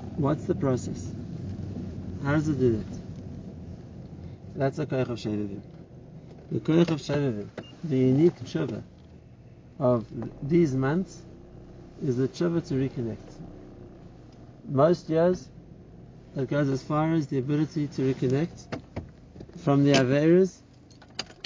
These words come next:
which we call Chet, which we call an Avon. But this year, a leap year, the process can go a step further. It can also get to the level of a,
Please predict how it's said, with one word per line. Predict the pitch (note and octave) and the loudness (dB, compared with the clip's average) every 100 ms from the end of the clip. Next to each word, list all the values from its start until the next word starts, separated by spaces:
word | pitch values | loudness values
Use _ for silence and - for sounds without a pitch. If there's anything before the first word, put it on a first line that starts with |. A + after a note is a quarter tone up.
| - _ - - | -12 _ -20 -4
which | C#3 B2 | -2 0
we | C3+ | 0
call | B2 D#3 C#3+ F3+ - - - - - - - | 0 0 0 0 -6 -12 -12 -12 -12 -10 2
Chet, | D#3 E3+ - - - - - _ _ _ | 6 6 2 -14 -20 -20 -20 _ _ _
which | - - | -12 -6
we | B2+ | -4
call | C#3+ B2 | 0 2
an | A#2 | 4
Avon. | B2+ C#3 D#3+ F#3+ - _ _ _ _ _ _ - _ _ _ _ _ _ _ _ _ _ _ _ _ _ _ _ _ _ _ | 2 2 4 2 -2 _ _ _ _ _ _ -20 _ _ _ _ _ _ _ _ _ _ _ _ _ _ _ _ _ _ _
But | C3+ B2 | -2 4
this | F3 F3 | 2 2
year, | C3 G#2+ A2+ _ _ _ - | -2 -4 -8 _ _ _ -4
a | |
leap | A#2 E3 F3 | 2 2 2
year, | C3 - - - - _ _ _ - - _ _ _ _ _ _ | -4 -10 -14 -20 -20 _ _ _ -18 -18 _ _ _ _ _ _
the | - - - - - | -18 -10 -2 0 0
process | - D3+ E3 | 2 2 2
can | C#3+ C3 | -2 0
go | |
a | C3+ | 0
step | C#3 E3+ - | 2 0 2
further. | B2+ G2+ - - - - - - - - - - - | 0 -2 -2 -2 -2 0 0 0 -10 -14 -14 -14 0
It | - - | 0 4
can | C3+ | 2
also | C3 E3+ - | 4 4 2
get | C3+ C#3+ - | 0 -2 0
to | C3 | 0
the | |
level | B2+ C3 B2+ | 2 4 2
of | A#2+ | 0
a, | G#2+ | -2